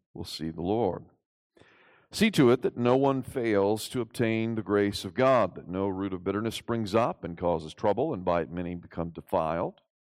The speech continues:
that no one is sexually immoral or unholy like Esau, who sold his birthright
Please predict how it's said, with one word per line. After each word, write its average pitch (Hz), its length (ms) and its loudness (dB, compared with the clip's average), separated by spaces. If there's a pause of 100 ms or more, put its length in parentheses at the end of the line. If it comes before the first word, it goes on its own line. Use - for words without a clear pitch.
(540)
that 101 140 -2
no 120 140 4
one 131 140 6
is 117 80 2
sexually 131 440 0
immoral 143 480 4
or 95 200 2
unholy 107 640 2
like 90 380 -2
Esau, 87 640 -2
who 82 140 -4
sold 101 400 0
his 85 140 -6
birthright 78 720 -4